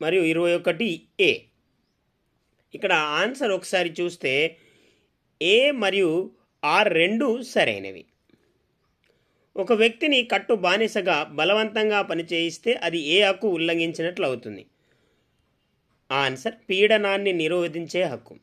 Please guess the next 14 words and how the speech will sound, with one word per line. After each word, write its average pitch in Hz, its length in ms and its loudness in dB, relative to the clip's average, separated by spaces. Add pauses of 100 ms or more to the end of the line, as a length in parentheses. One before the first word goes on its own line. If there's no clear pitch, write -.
(2500)
నెక్స్ట్ 165 300 -2
క్వశ్చన్, 247 320 -4 (380)
కింది 254 180 -2
వాటిలో 247 400 2
ఇరవై 226 300 4
నాలుగవ 226 420 0
ఆర్టికల్కు 190 640 0
సంబంధించి 175 680 -4
సరైంది 185 460 2
తెలపండి. 113 540 -6
ఇరవై 165 260 2
నాలుగవ 170 460 0
ఆర్టికల్కు 160 760 -2
సంబంధించి 147 720 -6